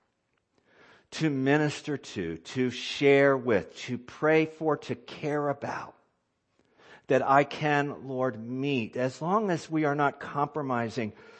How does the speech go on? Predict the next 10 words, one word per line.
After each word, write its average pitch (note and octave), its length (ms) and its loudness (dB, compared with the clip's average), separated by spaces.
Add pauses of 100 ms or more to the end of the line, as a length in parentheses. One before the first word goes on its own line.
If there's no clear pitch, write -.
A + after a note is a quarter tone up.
(220)
principles, A2 920 0
but B2 220 -8
nonetheless, D#3 720 2
Lord, F2 320 -10
accommodating - 1120 -6 (1080)
their C#3 800 2 (580)
needs C#3+ 840 -4
or - 260 -16
culture D#3+ 760 -6
or A#2 600 -8